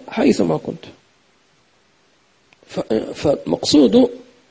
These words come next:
من توقع الموت أن أتق الله. شو أتق الله؟ أتق الله في ال-، في ال-، المكان الذي أنا فيه. أنا كنت في البيت، أو كنت في السوق، في العمل، كنت في الحديقة، كنت على أي مكان، ما دمت أنا متق الله، جاءني الموت وأنا متق الله، خلاص.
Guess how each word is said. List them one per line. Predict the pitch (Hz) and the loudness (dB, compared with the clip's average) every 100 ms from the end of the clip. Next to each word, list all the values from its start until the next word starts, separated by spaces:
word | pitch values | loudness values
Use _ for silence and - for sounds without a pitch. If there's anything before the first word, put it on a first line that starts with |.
| _ _ _ _ _ 185 | _ _ _ _ _ 0
من | 175 185 | 0 4
توقع | 202 240 - 196 | 4 4 4 2
الموت | 202 269 - 214 | 4 2 2 0
أن | 208 220 | 0 0
أتق | 220 220 - | 0 0 2
الله. | 175 151 127 | 2 2 2
شو | - 302 | 2 2
أتق | - - 202 | 2 0 0
الله؟ | 214 220 | 2 2
أتق | - 233 220 | 2 2 4
الله | 233 240 | 4 4
في | 233 | 2
ال-، | 233 - | -2 0
في | |
ال-، | 214 220 185 | -2 0 0
المكان | 196 208 - 262 | 2 2 2 2
الذي | 226 233 | 4 4
أنا | 233 202 | 2 0
فيه. | 190 - 165 | 0 0 0
أنا | 175 | 0
كنت | 185 185 | 0 0
في | - | 0
البيت، | 165 202 226 214 - | 2 2 2 0 -4
أو | - | -2
كنت | 185 180 | -2 -2
في | - | -4
السوق، | - 226 220 - - | 2 4 4 0 -8
في | 175 | -2
العمل، | 160 160 220 214 208 - - - _ _ _ _ - - | 0 2 4 4 4 -2 -20 -20 _ _ _ _ -8 0
كنت | 175 - | 0 0
في | 165 | -4
الحديقة، | - - 208 226 202 190 | -2 2 2 2 2 0
كنت | - 190 175 151 | 0 -2 0 0
على | 175 - | 2 6
أي | 339 330 | 6 6
مكان، | 196 - 170 156 170 | 2 0 -2 -2 2
ما | 220 | 2
دمت | 254 240 - | 4 4 4
أنا | 208 208 | 0 2
متق | 240 208 - | 0 -2 0
الله، | 160 139 - | 2 2 0
جاءني | 156 247 208 214 | 2 2 2 0
الموت | 208 185 - | 2 0 2
وأنا | 185 214 202 | 2 4 4
متق | 233 277 233 240 | 4 4 2 4
الله، | 269 311 | 2 2
خلاص. | 359 359 - - | 4 4 2 -4